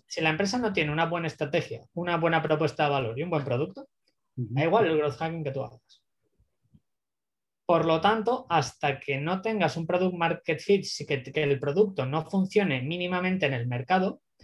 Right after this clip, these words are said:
Speaker 2: Ujú.
Speaker 1: hacer growth hacking puede ser complicado. A nivel de productos, de productos digitales. Ahora,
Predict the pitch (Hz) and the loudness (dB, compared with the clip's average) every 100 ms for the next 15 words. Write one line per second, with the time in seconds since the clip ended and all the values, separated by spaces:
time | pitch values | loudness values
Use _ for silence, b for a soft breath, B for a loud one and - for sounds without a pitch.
0 | b 131 135 139 175 190 185 - 185 214 | b -2 0 2 2 2 0 0 -2 -2
1 | 214 151 156 160 170 175 208 196 117 117 | -2 -2 0 0 -2 -2 -2 -2 -6 -2
2 | 135 120 - _ b b b _ - 185 | -2 -4 -14 _ b b b _ -8 -2
3 | 175 190 233 220 175 180 - 214 202 175 | 2 4 4 2 0 0 4 6 6 4
4 | 151 147 147 156 214 185 143 127 120 147 | 0 -2 -2 0 -2 0 -2 -4 -4 -6
5 | - _ _ _ _ _ _ 180 185 247 | -6 _ _ _ _ _ _ 6 8 8
6 | 170 107 | 6 0